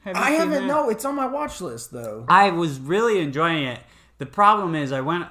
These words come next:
Speaker 1: I went to Colorado the next day, so I didn't get to finish it, and I haven't
Speaker 2: Right.
Speaker 1: been able to return to it yet. The first forty minutes of The Handmaiden are, uh,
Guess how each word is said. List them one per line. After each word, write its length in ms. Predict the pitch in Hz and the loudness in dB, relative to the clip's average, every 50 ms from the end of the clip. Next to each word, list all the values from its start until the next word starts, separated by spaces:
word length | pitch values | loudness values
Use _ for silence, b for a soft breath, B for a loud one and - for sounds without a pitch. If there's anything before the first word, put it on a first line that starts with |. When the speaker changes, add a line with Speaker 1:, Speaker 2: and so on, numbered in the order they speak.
| - _ | -12 _
Speaker 1:
I 60 | 135 147 | -8 -6
went 220 | 151 175 170 170 | -6 -6 -8 -8
to 60 | 160 143 | -10 -10
Colorado 920 | - 160 156 143 135 131 135 143 147 147 135 131 120 117 110 110 110 - _ | -6 -4 -2 -2 -2 -2 -2 0 0 0 -2 -2 -4 -6 -6 -10 -14 -14 _
the 80 | 135 127 | -10 -8
next 340 | 135 135 127 - - _ | -8 -8 -10 -12 -16 _
day, 300 | - 135 135 127 120 117 | -10 -8 -6 -6 -8 -8
so 140 | 120 - 127 123 | -10 -10 -8 -6
I 80 | 139 165 | -4 -4
didn't 160 | 175 160 143 | -4 -6 -8
get 140 | 147 - - | -10 -12 -14
to 60 | 120 | -16
finish 400 | - - 135 139 147 156 - - | -10 -8 -6 -6 -6 -8 -8 -8
it, 220 | 180 180 156 - - | -8 -8 -8 -10 -8
and 80 | - 139 | -6 -6
I 60 | 147 | -4
haven't 240 | 156 165 170 156 151 | -2 -2 -2 -2 -4
Speaker 2:
Right. 60 | 123 | -4
Speaker 1:
been 100 | 143 139 | -4 -4
able 200 | 143 139 127 127 120 | -4 -4 -6 -6 -8
to 60 | 110 | -10
return 360 | 113 - - 156 156 151 139 | -12 -10 -8 -8 -6 -6 -8
to 100 | 135 139 | -8 -10
it 140 | 123 107 107 | -10 -8 -10
yet. 320 | 113 113 113 110 - b b b b b b b | -10 -10 -10 -12 -14 b b b b b b b
The 100 | 135 135 | -12 -8
first 280 | - 208 220 233 226 - | -2 0 0 0 -2 -4
forty 300 | - 208 214 208 196 180 | -4 -2 0 0 0 0
minutes 300 | 180 196 196 185 165 - 151 | -2 -4 -4 -6 -8 -8 -8
of 60 | 143 | -10
The 80 | 139 | -8
Handmaiden 720 | 127 151 160 160 160 143 127 120 113 110 104 104 104 104 113 - b b b b b b b | -8 -6 -6 -6 -4 -6 -6 -8 -8 -8 -10 -12 -14 -14 -16 -18 b b b b b b b
are, 240 | - 120 120 120 | -8 -6 -4 -4
uh, 40 | 120 | -4